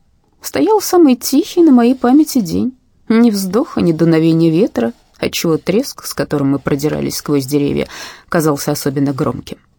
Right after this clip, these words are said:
Том повязал поверх лица ярко-красный хлопковый шарф и нёс Криспина на руках. Тюк, наверное, было тяжело тащить,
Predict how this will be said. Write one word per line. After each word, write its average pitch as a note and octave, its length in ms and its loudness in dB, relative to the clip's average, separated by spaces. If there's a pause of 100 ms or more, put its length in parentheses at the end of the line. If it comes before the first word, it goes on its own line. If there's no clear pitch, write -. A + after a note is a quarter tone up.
(340)
Том D#4 240 0
повязал B3 420 0
поверх A#3 420 -2
лица G#3 380 -2 (440)
ярко-красный B3+ 720 0
хлопковый A#3 500 0
шарф D3+ 420 -6
и F3+ 40 2
нёс F3+ 300 -2
Криспина D#3+ 500 -2
на D#3+ 140 0
руках. - 480 -6 (460)
Тюк, - 280 -12
наверное, E3+ 340 -4
было D#3+ 220 -4
тяжело D#3+ 420 -2
тащить, C#3 460 -6